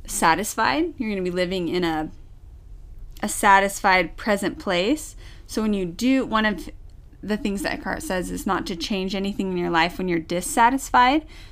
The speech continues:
So don't make any, uh, like, "I can't pay my bills and I'm," you know, all these, you,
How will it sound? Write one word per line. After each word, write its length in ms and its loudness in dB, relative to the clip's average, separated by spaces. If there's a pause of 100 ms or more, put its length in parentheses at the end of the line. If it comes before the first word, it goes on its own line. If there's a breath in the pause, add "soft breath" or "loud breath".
So 140 0
don't 240 6
make 260 2
any, 440 2 (760 soft breath)
uh, 480 6
like, 420 -8 (440)
"I 80 -10
can't 340 6
pay 120 12
my 120 12
bills 540 6
and 640 0
I'm," 300 2 (100)
you 140 2
know, 160 2
all 280 10
these, 420 2
you, 260 0